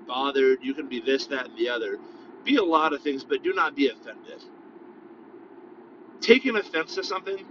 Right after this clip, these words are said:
is you choosing to make something a bigger deal than it is. And more than that, it's you choosing to carry that thing with you, that extra baggage with you.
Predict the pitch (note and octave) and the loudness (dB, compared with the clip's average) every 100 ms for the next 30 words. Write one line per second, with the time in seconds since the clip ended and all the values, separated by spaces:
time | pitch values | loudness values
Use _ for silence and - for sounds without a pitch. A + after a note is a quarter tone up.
0 | - - - - - D#3 C#3 - - - | -18 -20 -18 -6 4 6 6 2 -10 -20
1 | - - - D3+ G#3+ A#3 - F#3 F#3 G3+ | -20 -18 -6 -4 -2 -2 0 2 2 0
2 | F3 C#3+ D#3 E3 - - E3 C#3+ C3+ A#2+ | -2 -2 -2 0 -2 -2 -2 -4 -4 0
3 | D#3 D3+ D3 C#3+ D3 C#3+ A#2+ A#2 F3 - | 2 2 2 2 2 0 -2 0 0 0
4 | - - - - - - - - - - | -4 -6 -18 -18 -18 -18 -18 -20 -20 -20
5 | - - - D#3 D3+ - - D#3+ G#3+ A3 | -20 -20 -4 -4 -4 -10 -2 4 4 2
6 | B3 - - - - - E3 - - G3+ | -8 -10 -12 -20 -20 -6 -4 -4 -2 -2
7 | A#3 - G#3 G3 F3 C#3 - F3+ F3 C#3+ | 0 0 0 -2 0 0 2 4 6 6
8 | C#3 C#3+ D3 C3 C3 C3 G#2+ C3 C#3+ C#3+ | 2 0 0 4 4 4 -4 0 0 0
9 | D3 D3+ - - C3 C3 A#2+ A2+ A#2+ A#2 | -4 -4 -4 -4 -2 0 0 -4 -4 -8
10 | - - - | -8 -16 -16